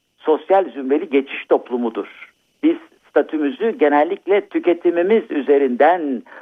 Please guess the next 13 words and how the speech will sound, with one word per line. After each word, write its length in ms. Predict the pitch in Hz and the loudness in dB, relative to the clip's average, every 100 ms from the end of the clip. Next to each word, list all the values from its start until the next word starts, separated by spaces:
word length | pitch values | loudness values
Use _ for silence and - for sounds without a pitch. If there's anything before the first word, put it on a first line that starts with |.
| - | -8
vurgulamak 680 | 139 147 139 147 139 160 - | -2 0 2 2 2 -2 -6
gibi 240 | 151 233 | -10 -6
bir 260 | 175 170 - | -2 0 2
aceleciliğe 640 | 135 147 139 123 127 196 190 | 0 0 -2 -4 0 2 2
ve 100 | 147 | 0
telaşa 600 | 147 117 113 - 160 151 - _ _ - | 0 0 0 2 0 0 -8 _ _ -2
sahibiz. 420 | 123 104 113 - _ _ _ _ _ _ - | -2 -2 -6 -8 _ _ _ _ _ _ -6
Bu 60 | 123 | 2
da 180 | 156 156 | 2 2
çok 220 | 151 - | -4 -4
önemli 420 | - 113 107 156 | -6 -6 -2 0
bir 240 | 139 151 - | 2 0 -4
nokta. 600 | 110 131 127 - 135 - | 0 0 0 2 0 0